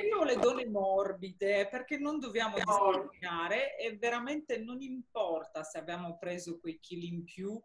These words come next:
Speaker 1: è ovvio che ci sono sempre delle ragioni. Un altro messaggio che lo voglio trasmettere ai nostri telespettatori, di fare attenzione quando si esprimano, perché ha-, ho visto tantissimi commenti, eh, rivolti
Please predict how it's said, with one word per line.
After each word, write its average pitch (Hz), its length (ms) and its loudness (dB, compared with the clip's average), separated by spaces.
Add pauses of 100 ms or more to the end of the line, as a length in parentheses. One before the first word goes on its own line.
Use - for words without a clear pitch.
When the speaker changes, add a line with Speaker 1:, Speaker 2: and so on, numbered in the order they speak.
(400)
Speaker 1:
è 214 120 -4
ovvio 226 360 0
che 226 160 -4
ci 214 200 -8
sono 208 260 -8
sempre 214 420 -4
delle 185 260 -2
ragioni. 160 720 -6
Un 165 180 -12
altro 196 300 -4
messaggio 185 520 -4
che 170 100 -4
lo 165 120 2
voglio 180 240 -6
trasmettere 170 1000 -6 (280)
ai 170 200 -6
nostri 175 480 -8
telespettatori, 165 1400 -8 (240)
di 202 120 -14
fare 247 220 -2
attenzione 220 840 -6
quando 220 340 -6
si 175 220 -8
esprimano, 156 960 -8 (240)
perché 185 320 -4
ha-, 180 440 -6
ho 190 120 -6
visto 202 540 -8
tantissimi 180 760 -10
commenti, 165 840 -8
eh, 160 220 -10
rivolti 170 920 -6